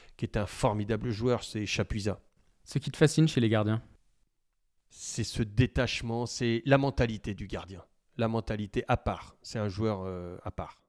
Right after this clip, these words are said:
Speaker 2: Le geste que tu préfères ?
Speaker 1: Tirer un six mètres parce que <laughs> c'est, c'est de bonne augure, ça veut dire que
Speaker 2: <laughs> Le ballon, il est loin.
Speaker 1: <laughs> le, le ballon, tu peux le mettre loin. <laughs>
Speaker 2: Le doublé avec Auxerre en quatre-vingt-seize, en tant que titulaire,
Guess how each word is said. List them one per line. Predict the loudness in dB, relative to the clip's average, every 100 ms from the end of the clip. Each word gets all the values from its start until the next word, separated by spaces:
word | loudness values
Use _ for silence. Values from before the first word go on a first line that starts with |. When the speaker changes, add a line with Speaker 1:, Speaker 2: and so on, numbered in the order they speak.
| _ _ 0
Speaker 2:
Le | 4
geste | 4 2
que |
tu | 0
préfères ? | 2 2 4 0 -2 _ _ _ _ _ _ _ _ _
Speaker 1:
Tirer | -4 0
un | 0
six | 0 2
mètres | 2 0
parce | -6
que | -4 -4 -6 -10 -10
<laughs> | 0 0
c'est, | 2 4 4 4
c'est | 4 6
de |
bonne | 8 10
augure, | 10 8 6
ça | 6
veut | 4 2 4
dire | 4 2
que | -6 -6 -4
Speaker 2:
<laughs> |
Le | 0 6
ballon, | 8 8
il | 8
est |
loin. | 8 10
Speaker 1:
<laughs> |
le, | 8 8 6 6
le | 6
ballon, | 6 6 6 4
tu | 4
peux | 0 2
le |
mettre | 4 2 2
loin. | 2 2 -2 -8 -8
<laughs> | -12 -12 -6 2
Speaker 2:
Le | 4
doublé | 6 8 10
avec | 10 6
Auxerre | 0 2 2 2
en |
quatre-vingt-seize, | 0 -2 0 0 2 2 0 -4 -8
en | -8 -6
tant | -6
que |
titulaire, | -4 0 6 6 6